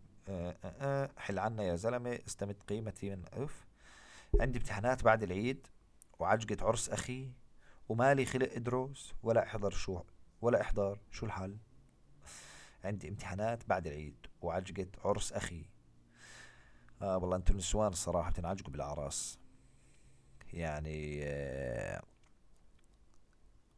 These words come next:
بكون العرس على السبعة، هي صاحية على السبعة الصبح.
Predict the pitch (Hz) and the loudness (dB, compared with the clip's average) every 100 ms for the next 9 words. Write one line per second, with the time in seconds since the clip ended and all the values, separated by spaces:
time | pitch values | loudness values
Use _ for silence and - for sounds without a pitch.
0 | - 90 - 95 82 101 101 - 87 - | -12 -8 -2 0 2 2 2 0 0 0
1 | - 95 78 73 67 - - - - - | 0 0 0 -2 -6 -10 -20 -20 -20 -20
2 | - - - - - 101 101 90 - 104 | -20 -20 -20 -20 -4 0 2 0 2 4
3 | 95 92 90 85 - - 104 92 90 - | 4 0 -4 -4 -4 -2 0 0 0 -2
4 | 80 76 - - | -4 -4 -4 -8